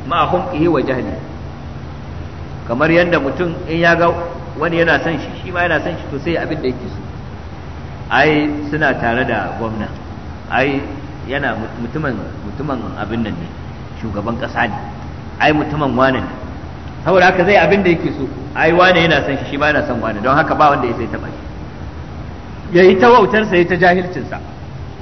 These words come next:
To, ba haka Allah ake masa, ba haka ake wa Allah ba. كما ينبسط الإنسان في محبة الإنسان مع حمقه،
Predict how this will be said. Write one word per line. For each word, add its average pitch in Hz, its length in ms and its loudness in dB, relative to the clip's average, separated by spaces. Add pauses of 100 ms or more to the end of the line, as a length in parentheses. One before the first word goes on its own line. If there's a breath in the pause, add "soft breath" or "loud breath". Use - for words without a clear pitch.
(280)
To, 123 100 -4
ba 127 140 2
haka 143 160 2
Allah 127 240 -2
ake 104 160 -6
masa, 101 240 -6
ba 127 160 4
haka 165 160 4
ake 123 160 -2
wa 90 80 -2
Allah 85 160 -2
ba. - 140 -8 (1400)
كما 165 320 6
ينبسط 196 380 2
الإنسان 175 580 2 (400)
في 185 160 6
محبة 180 480 2
الإنسان 170 720 0
مع 139 260 2
حمقه، 185 380 -2